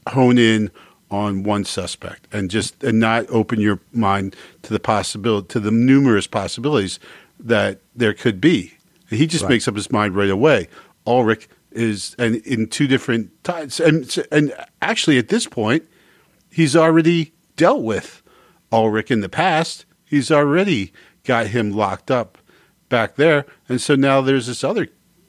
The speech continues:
Speaker 1: kid. Well, of course, he didn't know Ulrich's name back 'cause he never gave his name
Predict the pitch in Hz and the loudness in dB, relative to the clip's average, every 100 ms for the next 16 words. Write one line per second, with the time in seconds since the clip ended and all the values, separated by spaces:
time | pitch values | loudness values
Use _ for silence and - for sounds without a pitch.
0 | _ _ 117 - 123 107 104 - 127 131 | _ _ -20 -4 -4 -2 -2 0 0 2
1 | 113 110 104 104 107 98 - - 117 107 | 2 4 2 2 0 0 -4 -2 0 0
2 | 87 90 - 98 101 98 87 98 92 - | -2 -6 -6 -8 -4 -4 -2 -2 -2 -4
3 | 92 | -6